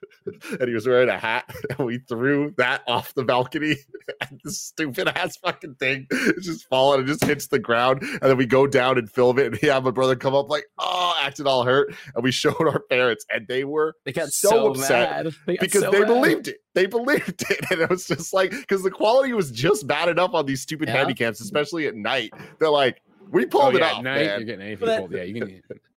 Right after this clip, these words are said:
Speaker 2: That's why Greg was wearing the hat,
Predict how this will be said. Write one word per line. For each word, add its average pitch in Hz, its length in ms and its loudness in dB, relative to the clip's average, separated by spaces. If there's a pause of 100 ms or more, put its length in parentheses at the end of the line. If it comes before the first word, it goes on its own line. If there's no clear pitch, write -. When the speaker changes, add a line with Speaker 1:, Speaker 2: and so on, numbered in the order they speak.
(380)
Speaker 2:
That's 208 240 -6
why 185 380 -2
Greg 151 420 -6
was 139 200 -4
wearing 147 340 -4
the 139 80 -4
hat, 143 400 -10